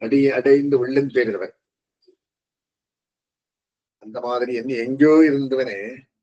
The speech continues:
ஒரு கல்லை கொத்தி, கொத்தி, கொத்தி விக்கிரகம் பண்ற மாதிரி பணந்தி சேர்த்தாய். "ஆதாம் ஒரு ஆக்கியில் திரிந்திருந்தேன் நான்,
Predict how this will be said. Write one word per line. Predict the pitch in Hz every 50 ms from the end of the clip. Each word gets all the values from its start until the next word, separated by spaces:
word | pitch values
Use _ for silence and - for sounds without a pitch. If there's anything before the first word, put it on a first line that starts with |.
| _ _ _ _ _ _ _ _ _ _ _ _ _ _ 131
ஒரு | 127 127 127
கல்லை | 131 131 143 160 160 151 143 127 113 101 92 90 85 - - _ _ _ _
கொத்தி, | - 135 135 127 139 139 135
கொத்தி, | 123 123 117 - 131 127 123
கொத்தி | 113 123 117 - 135 127
விக்கிரகம் | 123 127 127 127 143 123 135 131
பண்ற | 131 127 120 - 127 120
மாதிரி | 123 135 143 135 131 113 98 - - _ _ _ _ _ _ _ _ _
பணந்தி | _ 143 143 151 147 139 131
சேர்த்தாய். | 117 - 123 127 147 139 127 - - 131 120 117 117
"ஆதாம் | 113 123 143 135 143 147 147 147 147 143
ஒரு | 135 135 135
ஆக்கியில் | 139 143 135 - - 143 143 139 131 120 120 120 160 139 143 -
திரிந்திருந்தேன் | 151 151 151 135 110 135 127 120 120 120 110 110 110 101 90 90 -
நான், | 78 90 107 110 92 - - -